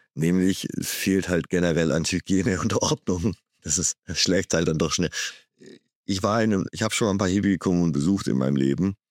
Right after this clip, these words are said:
Es war jetzt nie besonders sauber. Es war immer nett, aber nie besonders hygienisch. Liebe Grüße an alle Hippie-Kommunen, die ich bis jetzt besucht habe in meinem Leben. Und das ist eben auch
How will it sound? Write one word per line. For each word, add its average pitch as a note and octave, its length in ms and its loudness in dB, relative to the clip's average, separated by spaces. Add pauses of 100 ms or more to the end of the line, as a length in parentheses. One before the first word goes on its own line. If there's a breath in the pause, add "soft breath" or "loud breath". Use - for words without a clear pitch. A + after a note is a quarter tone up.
(360 soft breath)
Es - 60 -16
war D#2+ 120 0
jetzt - 180 -4
nie F#2 240 2
besonders D2+ 680 0
sauber. G1+ 460 -4 (200)
Es - 60 -8
war D2+ 80 0
immer D#3 140 2
nett, C3+ 380 -2 (260)
aber E2+ 240 0
nie G#2 260 4
besonders D#2+ 480 0
hygienisch. C#2 580 -2 (1400 soft breath)
Liebe E2+ 240 0
Grüße D#2+ 380 0 (240 loud breath)
an - 120 -2
alle D2 160 2
Hippie-Kommunen, C#2 640 -2
die C2 100 0
ich C2+ 100 -4
bis C2 100 -4
jetzt D2 200 -2
besucht D2 340 -2
habe G#1 120 -2
in A1+ 80 0
meinem G#1+ 140 0
Leben. B1 320 -2 (600 soft breath)
Und - 440 0 (340)
das G#2 320 2
ist - 180 2
eben D#2+ 240 2
auch D#2 440 0